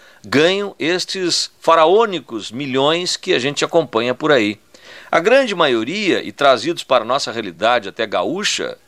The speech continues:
são salários muito medianos para mais baixos, ainda quando recebem,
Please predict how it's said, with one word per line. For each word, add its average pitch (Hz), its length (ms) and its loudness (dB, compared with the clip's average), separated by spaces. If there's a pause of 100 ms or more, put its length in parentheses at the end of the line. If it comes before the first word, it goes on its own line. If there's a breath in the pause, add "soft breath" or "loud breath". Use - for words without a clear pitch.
(260 soft breath)
são 262 280 -2
salários 127 680 0
muito 135 420 -8
medianos 117 800 -2 (480)
para 127 240 4
mais 135 260 0
baixos, 110 580 -2 (300 soft breath)
ainda 180 460 0
quando 202 260 -4
recebem, 139 800 0